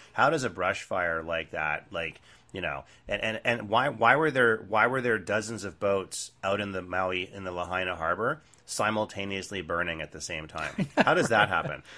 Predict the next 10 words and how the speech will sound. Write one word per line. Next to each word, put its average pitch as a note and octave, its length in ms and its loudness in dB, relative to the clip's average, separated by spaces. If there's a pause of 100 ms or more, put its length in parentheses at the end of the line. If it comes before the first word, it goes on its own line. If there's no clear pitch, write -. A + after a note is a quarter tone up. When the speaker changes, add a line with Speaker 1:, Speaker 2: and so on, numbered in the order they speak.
(260)
Speaker 1:
I, G#2+ 100 0
I A2+ 120 0
mean, A2 180 0
I, G#2 220 4 (480)
I, A#2+ 320 6
I C#3 60 2
don't, F3+ 200 4
I, D3 60 4
I'm D3 160 2
not, F#3+ 200 6